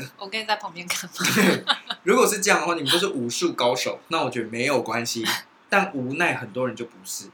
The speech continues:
Speaker 2: 所以为什么男女要的不一样呢？因为个性不同，
Speaker 1: 嗯。
Speaker 2: 因为社会差异，但也有可能是因为马就狗丢拉吧。
Speaker 1: 还有我要补充，生理构造本来就不一样啦。
Speaker 2: 嗯。
Speaker 1: 老实说，真的要，硬要讲的话，真的是生理构造本来就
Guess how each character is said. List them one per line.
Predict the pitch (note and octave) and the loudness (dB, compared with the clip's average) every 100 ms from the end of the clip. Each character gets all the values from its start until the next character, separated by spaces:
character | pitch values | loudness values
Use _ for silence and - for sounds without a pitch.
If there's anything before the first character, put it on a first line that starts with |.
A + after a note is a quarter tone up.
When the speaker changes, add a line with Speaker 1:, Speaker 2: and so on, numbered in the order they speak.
| _ - | _ -8
Speaker 2:
所 | F#3+ | -4
以 | G#3 | -2
为 | E3+ A#3 | 0 0
什 | F3 | 0
么 | B2+ | -4
男 | A#2+ C3 | -4 -6
女 | A#2+ | -4
要 | C3+ | -4
的 | B2 | -6
不 | B2+ C3 | -8 -8
一 | A#2 | -6
样 | A#2+ A#2+ | -6 -8
呢？ | A2+ - | -10 -16
因 | B2+ | -10
为 | C#3+ | -10
个 | D#3 | -8
性 | C#3 C#3 | -10 -10
不 | B2+ C3+ | -14 -14
同， | - A2 A2 | -14 -16 -14
Speaker 1:
嗯。 | |
Speaker 2:
因 | A#2+ | -12
为 | B2+ | -10
社 | B2+ | -10
会 | A#2+ A#2 | -8 -10
差 | - A2 | -10 -10
异， | A2+ A2+ - | -10 -10 -8
但 | C3+ A#2+ | -8 -6
也 | A#2 | -8
有 | A2+ | -10
可 | - | -12
能 | G2 - | -20 -18
是 | - B2+ | -12 -10
因 | B2 A#2+ | -10 -6
为 | B2+ A#2+ - _ _ | -4 -4 -8 _ _
马 | - A2 | -12 -10
就 | B2 | -8
狗 | A#2+ A2 | -8 -10
丢 | - - | -12 -14
拉 | F#2 F#2 | -14 -14
吧。 | - - _ _ _ - | -16 -20 _ _ _ -4
Speaker 1:
还 | A3+ | -2
有 | C4 | 0
我 | A#3 | 2
要 | A#3+ | 0
补 | - F#3+ | -2 -10
充， | - G3+ G#3 | -10 -8 -4
生 | - G#3 G#3+ | -2 -2 -4
理 | F#3 | -10
构 | D3+ G3 F3+ | -6 -4 -4
造 | - E3 - | -4 -6 -6
本 | B2 | -12
来 | A#2+ - | -12 -12
就 | E3+ | -16
不 | D#3+ D#3+ | -16 -18
一 | D#3 - | -16 -14
样 | C#3+ - _ | -14 -14 _
啦。 | - | -18
Speaker 2:
嗯。 | - | -6
Speaker 1:
老 | E3 | -4
实 | B2 E3 F3 | -2 -2 -2
说， | - F#3+ F3+ F3 | -6 -6 -6 -6
真 | F3 F#3+ | -8 -4
的 | F#3 | -2
要， | E3+ | 0
硬 | - G#3 | 2 2
要 | G3+ | 2
讲 | G3 D#3 | 0 -6
的 | C#3 - - | -12 -20 -14
话， | - - - - - _ _ _ | -8 -4 -6 -8 -18 _ _ _
真 | - G#3 | -8 -4
的 | F#3+ | -6
是 | E3+ - | -4 -4
生 | G3 G3 G3 | -4 -4 -6
理 | |
构 | E3 F3 | -6 -6
造 | D#3+ D#3+ - | -6 -8 -8
本 | G#2 | -14
来 | F#2+ | -18
就 | E3 | -18